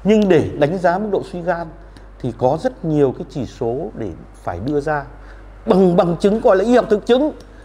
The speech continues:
không thể nói được bằng cảm tính được. Là mặc dù hôm nay chị không đưa những thông tin nhưng tôi sẽ cố gắng cung cấp để chị có thêm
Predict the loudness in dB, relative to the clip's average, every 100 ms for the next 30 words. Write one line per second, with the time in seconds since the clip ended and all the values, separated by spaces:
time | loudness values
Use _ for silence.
0 | -4 -2 2 2 2 2 2 -2 -2 -4
1 | -4 -4 -10 -16 -4 -4 -4 -10 -4 -2
2 | -2 -6 -20 -20 -20 -16 0 2 4 2
3 | -4 -12 -20 -20 -20 -20 -20 -8 -2 2
4 | 4 6 4 2 0 -4 -4 -4 -2 -2
5 | -2 -2 -10 -8 -6 -6 -12 -20 -10 -8
6 | -6 -2 -2 -2 -6 -8 -8 -4 -2 0
7 | -2 -4 -14 -12 -8 -4 -4 -6 -6 -8
8 | -6 -10 -6 -6 -2 -2 -2